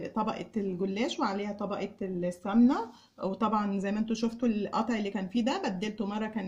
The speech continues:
الناحية دي ومرة الناحية دي، على اساس يطلع ايه شكله متناسق في الاخر، آه، ما يبانش ان هو مقطع ولا حاجة.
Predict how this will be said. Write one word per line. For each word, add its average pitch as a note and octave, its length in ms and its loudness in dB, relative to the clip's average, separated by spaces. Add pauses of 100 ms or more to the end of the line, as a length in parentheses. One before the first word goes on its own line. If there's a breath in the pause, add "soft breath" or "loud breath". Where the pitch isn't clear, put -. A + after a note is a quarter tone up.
الناحية G3+ 360 -4
دي G3+ 140 0
ومرة G#3 380 2
الناحية G#3 280 -2
دي، G#3 220 -2
على F4+ 160 -2
اساس E4 240 -6
يطلع C4 300 0
ايه A#3+ 200 2
شكله G3+ 760 -2
متناسق G3+ 600 -6
في - 80 -10
الاخر، - 560 -6 (540 loud breath)
آه، F#3 240 -4
ما F#3+ 140 -2
يبانش G#3 340 -2
ان G#3+ 60 2
هو G#3 120 0
مقطع G#3 440 0
ولا F3 140 0
حاجة. A#3 440 2